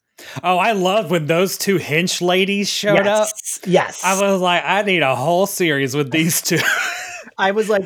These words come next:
Speaker 1: Like,
Speaker 2: very happy
Speaker 1: like,
Speaker 2: that
Speaker 1: some
Speaker 2: they
Speaker 1: designing women extras. <laughs> Loved it.
Speaker 2: But you know what I mean? Like, I was glad they didn't look like these, like, and I don't mean this in, like, they didn't look like super fit martial arts, like, they didn't look like stunt people, right? Like,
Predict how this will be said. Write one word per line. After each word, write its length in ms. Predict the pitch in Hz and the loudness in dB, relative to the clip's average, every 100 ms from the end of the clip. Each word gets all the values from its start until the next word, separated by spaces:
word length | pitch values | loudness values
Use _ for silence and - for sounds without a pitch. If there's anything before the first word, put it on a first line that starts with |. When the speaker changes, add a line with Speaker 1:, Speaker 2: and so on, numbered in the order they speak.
| - | -2
Speaker 1:
Like, 160 | 202 190 | 2 4
Speaker 2:
very 240 | 196 220 | 4 0
happy 300 | 139 165 - | 2 0 2
Speaker 1:
like, 180 | 156 151 | 2 2
Speaker 2:
that 220 | 156 143 147 - - | 2 0 -4 -14 -14
Speaker 1:
some 100 | - | -2
Speaker 2:
they 140 | 190 | 0
Speaker 1:
designing 680 | 165 202 143 180 190 202 175 | 0 -2 -2 -2 0 0 0
women 340 | 156 165 170 165 | 0 0 0 -2
extras. 840 | 143 160 - 156 - - 120 - - - - - | -2 -2 -2 -2 -2 -2 -2 -4 -8 -8 -4 -4
<laughs> 320 | - 339 - | 0 -4 -2
Loved 400 | 143 156 165 143 | 0 2 2 -2
it. 720 | 113 - _ - 196 226 190 185 | -8 -10 _ -14 -8 -6 -6 -4
Speaker 2:
But 100 | 240 | -2
you 80 | |
know 60 | 285 | 0
what 80 | 277 | 0
I 60 | |
mean? 200 | 254 269 | -2 -2
Like, 140 | 254 196 | 0 2
I 60 | |
was 120 | 196 180 | 0 0
glad 240 | 175 185 | 0 2
they 140 | 180 | 0
didn't 220 | 170 185 151 | -2 -4 -2
look 200 | 156 165 | -4 -2
like 160 | 156 | -4
these, 220 | 151 151 | -4 -2
like, 240 | 147 131 - - _ _ _ _ _ - | -2 -2 -6 -20 _ _ _ _ _ -4
and 120 | 196 | 0
I 40 | |
don't 120 | 214 | 0
mean 140 | 220 214 | 0 0
this 180 | 196 196 | 0 0
in, 100 | 180 | 0
like, 120 | 180 | 0
they 120 | 170 | 0
didn't 240 | 185 202 190 | 0 0 -2
look 140 | 196 | -2
like 180 | 190 156 | -2 -2
super 360 | - 220 175 160 | -4 -6 -4 -6
fit 240 | - 180 | -6 -6
martial 360 | 180 180 160 160 | -4 -2 -2 -2
arts, 180 | 170 - | -2 -2
like, 120 | 175 | -2
they 100 | 147 | 0
didn't 180 | 214 208 | 0 0
look 180 | 190 196 | -2 0
like 140 | 170 | -2
stunt 320 | - - 139 - | -2 -2 -4 -6
people, 320 | 120 - - | -18 -18 -8
right? 320 | 139 135 139 | -2 0 0
Like, 400 | 165 139 127 - | -2 -2 -2 -10